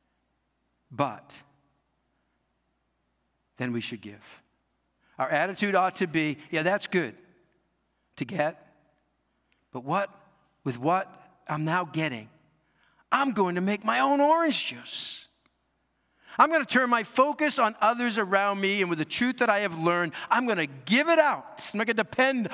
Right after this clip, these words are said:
on the machine. Because if we don't do that, we're just going to turn into sermon connoisseurs. But when we don't depend on the machine,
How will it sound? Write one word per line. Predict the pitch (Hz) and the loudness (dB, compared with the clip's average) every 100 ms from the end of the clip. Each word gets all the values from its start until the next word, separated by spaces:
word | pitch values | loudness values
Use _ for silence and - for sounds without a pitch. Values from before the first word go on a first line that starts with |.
| - | 0
on | 202 214 | 2 2
the | |
machine. | 202 - - 247 240 190 127 107 - _ _ _ _ _ _ _ _ _ _ _ _ _ _ _ _ _ _ _ _ _ _ _ _ _ _ _ _ _ _ | 0 0 0 2 2 0 -4 -10 -20 _ _ _ _ _ _ _ _ _ _ _ _ _ _ _ _ _ _ _ _ _ _ _ _ _ _ _ _ _ _
Because | - 127 | -8 -4
if | |
we | 175 | 0
don't | 226 196 | 0 0
do | 170 185 | 0 0
that, | 190 185 - - _ _ _ _ _ _ _ _ - | 0 -2 -8 -20 _ _ _ _ _ _ _ _ -4
we're | 160 | -2
just | 165 151 | -2 -4
going | 143 143 147 139 | -2 -2 -2 -4
to | |
turn | 135 - 127 | -6 -4 -4
into | 120 117 117 | -4 -6 -8
sermon | - - 151 165 170 170 _ _ - | -6 -4 -4 -4 -8 -10 _ _ -12
connoisseurs. | 120 117 110 107 101 104 - - _ _ _ _ _ _ _ _ _ _ _ _ _ _ _ _ _ _ _ _ _ _ _ - | -8 -8 -12 -14 -16 -16 -18 -20 _ _ _ _ _ _ _ _ _ _ _ _ _ _ _ _ _ _ _ _ _ _ _ -14
But | 110 | -6
when | 131 | -2
we | 185 | 0
don't | 185 | -2
depend | 143 165 165 | -2 -4 -2
on | 151 | -2
the | 135 | -2
machine, | 120 - 151 147 127 | -4 -4 -4 -4 -6